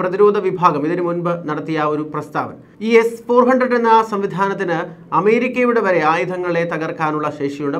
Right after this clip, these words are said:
പാകിസ്ഥാൻ വ്യോമാക്രമണങ്ങൾക്കായി ഉപയോഗിക്കുന്നത് അമേരിക്കൻ നിർമ്മിത എഫ് സിക്സ്റ്റീൻ യുദ്ധവിമാനങ്ങളാണ്. ആ യുദ്ധവിമാനങ്ങളെ നിഷ്പ്രയാസം തകർക്കാനും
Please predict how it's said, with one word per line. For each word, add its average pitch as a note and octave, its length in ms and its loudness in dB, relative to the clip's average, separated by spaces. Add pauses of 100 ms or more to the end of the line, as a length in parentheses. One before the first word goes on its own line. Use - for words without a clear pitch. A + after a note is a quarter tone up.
പാകിസ്ഥാൻ F#3+ 480 -4 (420)
വ്യോമാക്രമണങ്ങൾക്കായി F#3+ 1120 2
ഉപയോഗിക്കുന്നത് E3+ 520 0
അമേരിക്കൻ F3+ 380 -2 (100)
നിർമ്മിത D#3+ 260 -4 (180)
എഫ് D#3 200 -12
സിക്സ്റ്റീൻ E3+ 380 -4 (200)
യുദ്ധവിമാനങ്ങളാണ്. D3+ 800 -2 (160)
ആ - 20 4 (120)
യുദ്ധവിമാനങ്ങളെ G3+ 760 -2
നിഷ്പ്രയാസം F#3+ 640 0 (100)
തകർക്കാനും D#3+ 520 -2